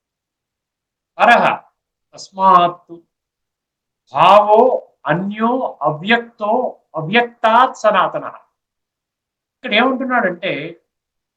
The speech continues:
మామూలుగా మనుషులందరూ కూడా దేహధారులు, దేహాన్ని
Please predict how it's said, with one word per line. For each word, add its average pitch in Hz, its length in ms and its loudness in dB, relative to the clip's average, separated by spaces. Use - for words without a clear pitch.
మామూలుగా 233 420 2
మనుషులందరూ 202 720 -2
కూడా 180 160 2
దేహధారులు, 139 580 -4
దేహాన్ని 226 420 2